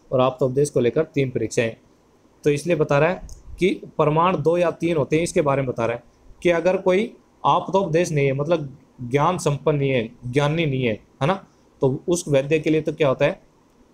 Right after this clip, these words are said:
दो प्रमाण होते हैं। कौन कौन से? प्रत्यक्ष और अनुमान।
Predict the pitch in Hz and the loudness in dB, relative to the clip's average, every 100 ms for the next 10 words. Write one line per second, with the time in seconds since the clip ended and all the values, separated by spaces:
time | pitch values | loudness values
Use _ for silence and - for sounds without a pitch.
0 | _ _ - 123 143 143 139 127 135 135 | _ _ -12 -2 0 2 0 2 2 2
1 | - 123 135 _ _ _ - 143 143 147 | 0 -2 -2 _ _ _ -2 0 2 0
2 | 143 170 - 123 143 139 147 127 127 127 | 0 0 0 0 0 0 2 0 2 0